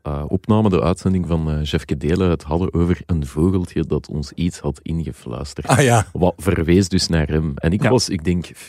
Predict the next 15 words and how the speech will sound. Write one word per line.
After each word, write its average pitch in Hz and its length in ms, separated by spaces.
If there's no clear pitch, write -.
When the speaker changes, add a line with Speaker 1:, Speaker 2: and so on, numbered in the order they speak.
Speaker 1:
donderdag 117 500
of 104 120
zo, 110 260
waren 90 240
wij 85 100
een 82 120
beetje 82 240
aan 78 60
het 78 140
whatsappen - 420
en 101 140
aan 80 120
het 76 120
doen. 90 320
En 78 240